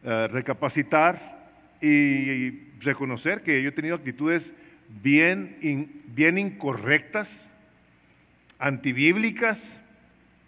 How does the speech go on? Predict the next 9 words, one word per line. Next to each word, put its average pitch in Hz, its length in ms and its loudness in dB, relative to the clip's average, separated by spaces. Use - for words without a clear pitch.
porque 143 200 -6
yo 196 100 2
no 247 80 0
he 262 60 0
visto 160 720 0
o 151 100 -2
no 185 160 0
había 233 300 2
visto 156 680 -6